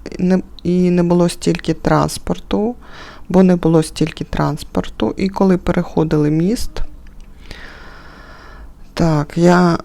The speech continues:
е, назвала міст на букву «Д», або було місто на цю букву, і ворог його підірвав,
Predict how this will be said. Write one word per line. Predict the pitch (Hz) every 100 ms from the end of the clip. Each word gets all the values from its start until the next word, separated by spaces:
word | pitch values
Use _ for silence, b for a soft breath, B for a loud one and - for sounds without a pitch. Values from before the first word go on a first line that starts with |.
| -
е, | 175 170 165 165 160 160 156 160 147 147 B B B B B B B -
назвала | 165 165 165 156 151 151
міст | 151 147 - -
на | 147
букву | 151 143 - 147
«Д», | 151 185 226
або | - 156 156 147
було | 160 151 143 -
місто | 160 151 - 202
на | 214
цю | 214 240
букву, | 220 233 226 226 220 214 B B B -
і | 196 196 185 180
ворог | 180 226 226 180
його | 185 180 196
підірвав, | 185 175 175 151 143 147 190